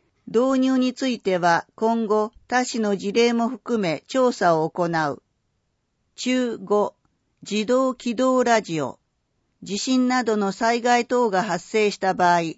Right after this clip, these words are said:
自治体からの要請を受けて、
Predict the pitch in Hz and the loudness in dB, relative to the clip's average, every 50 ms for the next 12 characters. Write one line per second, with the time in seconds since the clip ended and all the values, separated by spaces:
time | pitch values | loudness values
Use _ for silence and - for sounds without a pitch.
0 | _ _ _ _ _ _ - - - 185 196 - 254 247 - 262 247 247 247 - | _ _ _ _ _ _ -20 -18 -16 -10 -6 -6 -4 -2 0 2 2 2 2 2
1 | 254 247 240 233 214 190 180 175 196 214 226 220 - 226 220 220 214 214 208 208 | 0 2 2 2 0 0 2 2 2 2 2 0 0 0 2 2 2 2 2 0
2 | - 185 170 - 170 165 160 165 | -2 -4 -4 -2 -4 -4 -6 -6